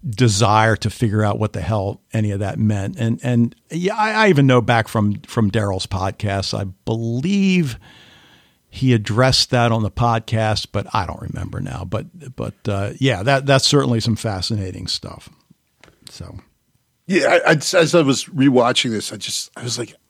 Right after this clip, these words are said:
Speaker 2: I, I, I seem to remember there was something about all the symbols and everything. So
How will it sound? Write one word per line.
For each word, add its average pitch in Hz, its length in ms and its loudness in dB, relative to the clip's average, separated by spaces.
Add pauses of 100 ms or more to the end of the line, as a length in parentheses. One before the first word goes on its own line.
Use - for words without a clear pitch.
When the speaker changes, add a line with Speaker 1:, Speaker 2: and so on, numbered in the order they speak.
(240)
Speaker 2:
I, - 220 -2
I, 147 260 0 (400)
I - 60 -10
seem - 280 -2
to 254 60 -2
remember 208 300 2
there 151 140 4
was 139 340 4
something 113 720 0
about 113 680 -4 (580)
all 127 180 4
the 110 120 0
symbols 110 680 2
and 117 100 -2
everything. 104 760 -2
So 101 640 -8